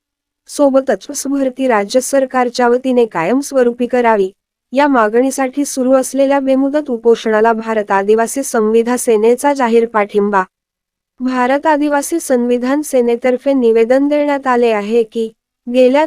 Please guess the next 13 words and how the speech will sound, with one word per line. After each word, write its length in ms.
तेरा 280
दिवसापासून 760
सतरा 380
सवंगच्या 760
भरतीसोबतच 920
ऊस 160
भरती 440
राज्य 360
सरकारच्या 720
वतीने 420
कायमस्वरूपी 800
करण्यात 460
यावी. 300